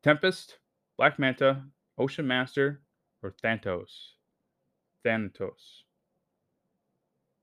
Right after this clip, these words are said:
It's Ocean Master. We're gonna go with Ocean Master. Question seven.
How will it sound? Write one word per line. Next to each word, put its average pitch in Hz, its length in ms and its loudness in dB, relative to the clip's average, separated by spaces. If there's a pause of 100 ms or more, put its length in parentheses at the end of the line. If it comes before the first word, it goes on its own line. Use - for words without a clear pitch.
(640)
It's - 80 -6
Ocean 131 300 4
Master. 92 420 -6 (800)
We're - 80 -14
gonna 120 120 -8
go 120 80 -4
with 120 80 -6
Ocean 110 340 -4
Master. - 400 -20 (2250)
Question 143 300 0
seven. 101 520 4